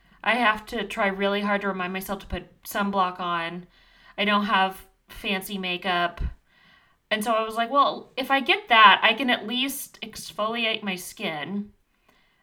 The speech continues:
and scrub bad stuff off of it, I guess." I don't know. And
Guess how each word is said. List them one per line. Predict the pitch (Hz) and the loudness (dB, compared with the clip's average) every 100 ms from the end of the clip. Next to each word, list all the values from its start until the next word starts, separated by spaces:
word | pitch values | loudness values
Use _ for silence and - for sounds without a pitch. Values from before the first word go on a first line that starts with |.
| _ _ _ - | _ _ _ -6
and | 214 208 202 196 190 185 - - - | 0 4 4 4 0 -8 -16 -18 -20
scrub | - - 208 214 208 | -16 -8 -4 -4 -2
bad | 185 185 196 | 0 0 0
stuff | - 240 247 247 | -6 -4 -4 -4
off | 269 269 302 | -4 -4 -8
of | 294 | -10
it, | 311 311 302 _ | -8 -8 -12 _
I | 196 | -12
guess." | 208 240 254 254 - | -8 -8 -8 -12 -16
I | 185 | -12
don't | 208 220 | -8 -10
know. | 185 151 160 202 - - - - | -10 -10 -10 -12 -14 -20 -20 -14
And | - 220 208 202 190 | -4 2 4 2 -2